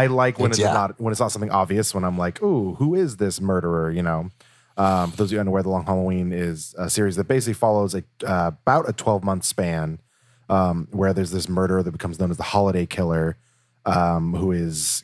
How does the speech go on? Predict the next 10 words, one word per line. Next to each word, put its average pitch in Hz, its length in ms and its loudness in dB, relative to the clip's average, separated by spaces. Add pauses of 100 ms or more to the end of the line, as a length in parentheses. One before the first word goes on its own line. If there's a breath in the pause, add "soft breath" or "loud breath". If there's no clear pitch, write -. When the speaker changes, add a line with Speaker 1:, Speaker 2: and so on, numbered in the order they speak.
Speaker 1:
killing, 110 680 0 (400)
um, 85 840 0
people 151 240 2
s-, - 180 -2
usually 165 460 0
from 123 360 0
the, 101 320 0
uh, 85 600 -2 (320)
the 87 340 0
Falcone, 101 800 0